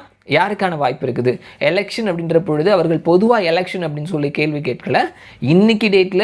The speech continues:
லோக்சபா தேர்தல் நடந்தது அப்படின்னா யாருக்கு வாய்ப்பு அப்படின்னு சொல்லி தான் கேட்டிருக்கிறாங்க. சட்டமன்ற தேர்தல் அவர்கள் கேட்கல.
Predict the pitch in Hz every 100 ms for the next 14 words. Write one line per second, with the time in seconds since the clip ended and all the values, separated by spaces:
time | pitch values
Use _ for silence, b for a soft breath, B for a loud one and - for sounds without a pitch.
0 | 226 147 220 - 247 233 220 202 196 196
1 | 180 170 165 175 147 147 214 151 143 143
2 | 139 135 135 135 123 131 131 120 131 135
3 | 120 123 127 120 151 160 160 175 170 165
4 | 151 139 139 127 123 120 123 143 143